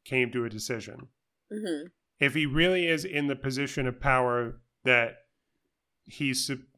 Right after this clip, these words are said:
Speaker 1: supposed to be in, then perhaps despite living in Canada, he has a working relationship with the commanders of Gilead
Speaker 2: Mm-hmm.
Speaker 1: as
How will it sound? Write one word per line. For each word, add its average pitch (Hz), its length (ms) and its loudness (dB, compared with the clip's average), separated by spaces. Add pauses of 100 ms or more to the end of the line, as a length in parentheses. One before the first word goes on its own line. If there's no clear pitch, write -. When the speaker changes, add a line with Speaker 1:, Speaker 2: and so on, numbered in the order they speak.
Speaker 1:
supposed 147 640 6
to 135 80 -2
be 110 240 -6
in, 113 300 -14 (1300)
then 131 560 2 (120)
perhaps 151 640 0
despite 147 580 0
living 143 340 0
in 123 140 -2
Canada, 110 800 -4 (1300)
he 160 260 0
has 160 260 4
a 151 60 0
working 139 460 -2
relationship 123 920 -2
with 113 400 -2 (1080)
the 127 100 -2
commanders 131 720 2
of 110 140 -2
Gilead 107 760 -2 (360)
Speaker 2:
Mm-hmm. 113 440 2
Speaker 1:
as - 220 -10